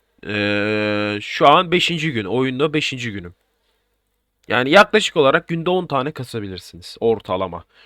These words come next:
Üç dört saat oynayarak. Eee, şöyle devam edelim. Orayı anlattık. Üçüncü para kazanma yöntemimiz de o şekilde.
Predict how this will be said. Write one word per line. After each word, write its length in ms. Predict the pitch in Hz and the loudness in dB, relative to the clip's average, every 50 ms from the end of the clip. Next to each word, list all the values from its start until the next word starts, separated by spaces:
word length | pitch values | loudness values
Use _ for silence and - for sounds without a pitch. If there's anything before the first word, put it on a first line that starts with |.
| _ _ - | _ _ -16
Üç 200 | 120 123 - - | -14 -10 -4 -2
dört 160 | 127 123 117 | -2 -2 -2
saat 320 | - - 117 110 110 - | -2 0 0 2 2 0
oynayarak. 640 | 110 101 98 95 95 95 92 85 82 - - - _ _ _ _ _ _ _ _ _ _ _ _ _ _ _ _ _ _ _ _ _ _ _ _ _ _ _ _ _ _ _ _ _ _ _ _ - | -2 -6 -8 -8 -8 -8 -8 -8 -12 -16 -20 -20 _ _ _ _ _ _ _ _ _ _ _ _ _ _ _ _ _ _ _ _ _ _ _ _ _ _ _ _ _ _ _ _ _ _ _ _ -8
Eee, 960 | 92 92 90 90 90 90 92 92 92 92 92 92 92 92 92 92 92 95 98 | -6 -4 -4 -4 -4 -4 -4 -4 -4 -4 -4 -4 -4 -4 -4 -4 -4 -6 -8
şöyle 1000 | - - - - - - - - - - - - 165 165 156 139 131 143 160 - - | -10 -12 -10 -10 -8 -8 -8 -8 -10 -8 -4 -2 0 2 2 2 2 0 0 -2 -6
devam 440 | - 104 113 117 117 127 131 123 110 | -10 -4 -2 0 0 0 0 -2 -4
edelim. 460 | 101 92 92 92 90 104 120 143 151 _ _ _ _ _ _ _ _ _ _ _ _ _ _ _ _ _ _ _ _ _ _ _ _ _ _ _ _ _ _ _ _ _ _ _ _ _ _ _ _ _ _ _ _ _ _ _ _ | -4 -4 -4 -4 -4 -4 -6 -8 -12 _ _ _ _ _ _ _ _ _ _ _ _ _ _ _ _ _ _ _ _ _ _ _ _ _ _ _ _ _ _ _ _ _ _ _ _ _ _ _ _ _ _ _ _ _ _ _ _
Orayı 340 | - 233 226 185 180 202 190 | 6 8 10 10 12 10 10
anlattık. 540 | 165 151 135 117 - - - 101 - - - _ _ _ _ | 10 8 4 2 -2 -4 -8 -12 -12 -16 -20 _ _ _ _
Üçüncü 320 | - 185 - 202 190 170 165 | -12 -8 -6 -6 -6 -6 -2
para 220 | - 147 135 127 | 0 0 0 2
kazanma 340 | - 123 110 117 113 110 110 | 0 -2 -2 -2 -2 -2 -4
yöntemimiz 560 | 107 104 120 110 117 127 156 165 156 143 143 | -6 -6 -8 -8 -8 -8 -8 -8 -8 -2 0
de 60 | 160 | 2
o 120 | 131 117 113 | 2 2 2
şekilde. 500 | - - 95 - - 82 78 87 123 | -2 -6 -12 -12 -14 -12 -10 -10 -10